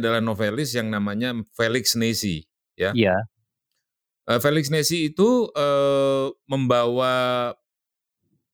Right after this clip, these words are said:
Speaker 1: membawa, apa namanya, tema lokal secara penting di dalam sastra Indonesia gitu, yaitu dengan cara menyajikan kembali, eh, bayang-bayang dari Timor, ya,
Speaker 2: Ya.
Speaker 1: Perang Timor gitu. Perang Timor,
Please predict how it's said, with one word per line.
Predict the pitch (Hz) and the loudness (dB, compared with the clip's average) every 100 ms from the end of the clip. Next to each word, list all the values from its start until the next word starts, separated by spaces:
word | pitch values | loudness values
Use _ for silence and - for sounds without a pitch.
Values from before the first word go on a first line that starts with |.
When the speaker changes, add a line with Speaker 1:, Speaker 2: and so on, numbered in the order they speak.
| - | -2
Speaker 1:
membawa, | 127 120 117 117 120 117 117 | 0 2 2 2 0 0 -2
apa | 113 117 123 | -4 -6 -2
namanya, | 104 101 120 107 | 0 -2 -4 -8
tema | 135 135 131 | -6 -2 0
lokal | 123 117 143 180 156 _ _ _ | -2 -2 -4 -4 -6 _ _ _
secara | - - 131 131 | -10 -2 0 0
penting | 151 160 127 | -2 0 0
di | 117 | 0
dalam | 107 104 | 0 0
sastra | 107 101 107 | -4 -4 -2
Indonesia | 101 110 107 101 | -2 -2 -2 -2
gitu, | 82 90 | -4 -6
yaitu | 110 117 123 | -4 -2 -2
dengan | 117 110 139 | -2 -2 -4
cara | 123 117 131 160 | -2 -2 -2 -4
menyajikan | 143 131 131 127 127 107 107 123 117 | -6 -12 -12 -6 -2 0 0 -2 -4
kembali, | 110 104 95 113 160 156 _ _ _ _ _ _ _ - | -4 -4 -2 -2 -4 -4 _ _ _ _ _ _ _ -2
eh, | 117 117 113 113 104 - _ _ - | 0 2 2 0 -4 -8 _ _ -2
bayang-bayang | 113 123 123 117 110 139 143 | 2 4 4 4 4 4 2
dari | 113 117 127 | 0 0 0
Timor, | 135 127 104 - _ _ _ - | 0 2 0 -4 _ _ _ -4
ya, | 104 | 2
Speaker 2:
Ya. | 98 85 | 4 4
Speaker 1:
Perang | 127 127 | 0 -2
Timor | 127 110 82 78 _ _ 98 | -2 -2 -2 -6 _ _ -8
gitu. | 90 78 - _ _ _ - | -4 -6 -8 _ _ _ -4
Perang | 120 123 | -2 0
Timor, | 127 101 76 73 | 2 2 -2 -8